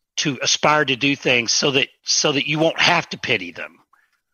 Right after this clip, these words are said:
if, if that makes any sense. And of course, she herself is an amazing example of capability,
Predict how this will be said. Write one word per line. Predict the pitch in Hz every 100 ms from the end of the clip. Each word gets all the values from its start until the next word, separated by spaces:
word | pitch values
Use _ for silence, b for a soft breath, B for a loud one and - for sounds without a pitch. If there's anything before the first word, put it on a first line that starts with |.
| _ _ _ _
if, | 135 -
if | - -
that | 147 139
makes | 131 -
any | 131
sense. | - 135
And | 139
of |
course, | 127 175
she | - 240 254
herself | 226 - 254 285 -
is | 170 135
an | 135
amazing | 131 139 156 190 170 156
example | 135 117 147 147 143 117 98 B B B -
of | 143 123 - b b _
capability, | - 233 - 156 127 156 123 90 - -